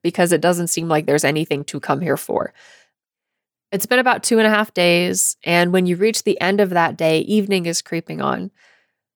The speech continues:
But the compass right now is pointing very resolutely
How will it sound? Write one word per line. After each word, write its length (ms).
But 140
the 60
compass 560
right 340
now 360
is 160
pointing 340
very 360
resolutely 640